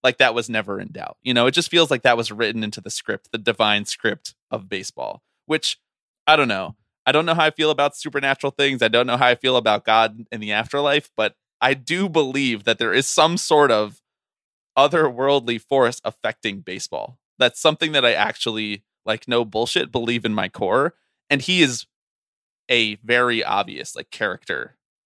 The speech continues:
in that script to me. And there aren't that many people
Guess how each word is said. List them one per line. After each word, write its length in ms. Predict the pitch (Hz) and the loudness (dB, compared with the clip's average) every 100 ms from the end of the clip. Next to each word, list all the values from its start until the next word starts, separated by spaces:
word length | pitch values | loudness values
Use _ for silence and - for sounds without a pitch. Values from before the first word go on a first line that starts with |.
| _ - | _ -12
in 240 | 107 98 | -10 -8
that 240 | 95 69 | -8 -8
script 460 | - - - _ - _ - | -10 -16 -20 _ -20 _ -18
to 100 | - | -16
me. 240 | - - _ _ _ _ | -18 -20 _ _ _ _
And 120 | 165 | -2
there 100 | 202 208 | 2 2
aren't 160 | 214 | 4
that 120 | 202 | 2
many 160 | 175 147 | 0 -8
people 560 | - 151 117 104 101 | -10 -10 -4 -4 -4